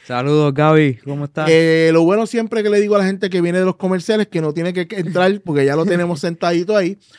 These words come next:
Speaker 2: así que te evitaste la caminata.
Speaker 1: Sí, no tuve que
Speaker 2: Este,
Speaker 1: caminar.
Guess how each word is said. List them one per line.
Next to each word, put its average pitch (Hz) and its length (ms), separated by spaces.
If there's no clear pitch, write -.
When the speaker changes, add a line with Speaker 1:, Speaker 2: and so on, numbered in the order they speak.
Speaker 2:
así 135 260
que 160 140
te 165 80
evitaste 143 500
la 160 140
caminata. 147 560
Speaker 1:
Sí, 147 280
no 131 180
tuve 165 200
que 151 60
Speaker 2:
Este, 156 60
Speaker 1:
caminar. 156 360